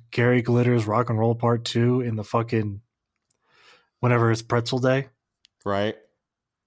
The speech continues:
Speaker 1: And it's just ridiculous, bro.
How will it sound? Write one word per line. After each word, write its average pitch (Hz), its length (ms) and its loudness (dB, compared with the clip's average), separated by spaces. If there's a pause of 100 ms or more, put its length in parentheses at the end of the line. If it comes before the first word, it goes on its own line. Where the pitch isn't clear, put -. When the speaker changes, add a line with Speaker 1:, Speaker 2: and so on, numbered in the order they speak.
(420)
Speaker 1:
And 131 500 2 (140)
it's - 260 -2
just 175 220 -4 (2000)
ridiculous, 98 640 -4
bro. 95 260 -10